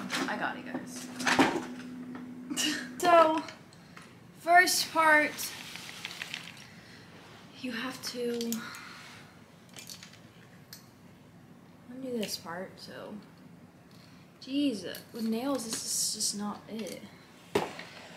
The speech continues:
you just unflip that part, and it locks. <laughs>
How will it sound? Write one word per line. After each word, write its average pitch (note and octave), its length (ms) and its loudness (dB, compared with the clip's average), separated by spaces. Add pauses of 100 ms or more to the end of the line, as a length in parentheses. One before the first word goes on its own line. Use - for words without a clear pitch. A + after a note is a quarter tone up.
you C#4+ 80 0
just E4+ 200 0
unflip D4+ 1000 4
that A#3+ 220 0
part, A3+ 280 0 (120)
and A3 140 -2
it - 120 -4
locks. - 440 2
<laughs> D#4 40 4